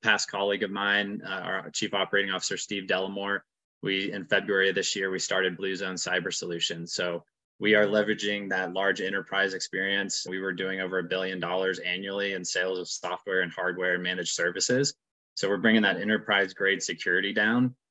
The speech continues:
We partnered with several of our past technology companies and, and made a really, uh, complete solution that's affordable.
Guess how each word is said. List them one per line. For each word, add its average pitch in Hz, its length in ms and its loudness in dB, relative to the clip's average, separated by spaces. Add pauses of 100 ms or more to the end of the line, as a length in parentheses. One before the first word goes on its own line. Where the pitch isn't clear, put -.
(100)
We 90 100 -2
partnered 101 400 2
with 98 120 0
several 101 340 2
of 95 60 -2
our 90 120 0
past - 440 -4 (120)
technology 95 560 0
companies 110 540 2
and, 90 200 -4
and 90 220 -6
made 92 140 0
a 90 80 -2
really, 95 460 0 (140)
uh, 87 240 -4
complete - 380 -2
solution 92 580 -2
that's 90 200 -6
affordable. 98 600 0